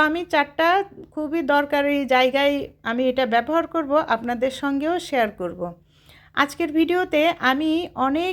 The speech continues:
দরকারি একটা বিষয় শেয়ার করব, আমার মনে হয় এটা সবারই অনেক উপকারে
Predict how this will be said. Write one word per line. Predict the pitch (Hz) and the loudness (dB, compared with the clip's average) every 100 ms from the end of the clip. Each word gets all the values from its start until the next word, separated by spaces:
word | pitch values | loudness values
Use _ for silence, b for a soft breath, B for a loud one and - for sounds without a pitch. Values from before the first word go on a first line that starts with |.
| 294 330 | 2 2
দরকারি | 320 320 311 302 | 4 0 0 -2
একটা | 311 302 | -2 -2
বিষয় | 294 320 339 330 | -2 -4 -4 -2
শেয়ার | 339 330 320 | -2 -2 -2
করব, | 285 269 311 311 247 | -2 2 2 2 -2
আমার | 254 311 320 | 0 -2 0
মনে | 294 302 302 | 0 0 2
হয় | 285 320 - 247 | 2 0 -2 -2
এটা | 269 269 | -2 -2
সবারই | 277 254 285 320 330 339 - 247 | -2 0 2 2 2 -2 0 0
অনেক | 254 330 320 | 0 -2 -4
উপকারে | 277 214 202 190 | -6 -4 -2 0